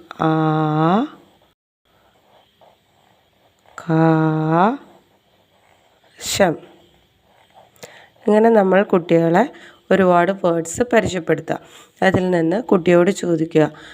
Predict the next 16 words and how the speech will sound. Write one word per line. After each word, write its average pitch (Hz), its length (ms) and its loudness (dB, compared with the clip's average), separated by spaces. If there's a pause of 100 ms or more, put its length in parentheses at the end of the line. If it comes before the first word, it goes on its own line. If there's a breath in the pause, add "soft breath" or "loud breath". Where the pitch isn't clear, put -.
(200 loud breath)
"ഇതിൽ 190 320 0
ആദ്യത്തെ 160 500 -2
അക്ഷരം 208 540 -2
ഏതാണ്?" 190 560 0 (280)
ആ. 160 800 0 (160)
ഇതിൽ 180 260 0
കാണുന്ന 185 280 0
ആദ്യത്തെ 175 420 -2
അക്ഷരം 190 420 -2
ഏതാണ്? 190 380 -2 (440 loud breath)
ആ. 156 560 0 (400 loud breath)
അപ്പോൾ 214 180 0
ആ 175 340 0
ചേർന്ന് 190 420 -2
കുറച്ച് 196 300 -4
വാക്കുകൾ 180 480 0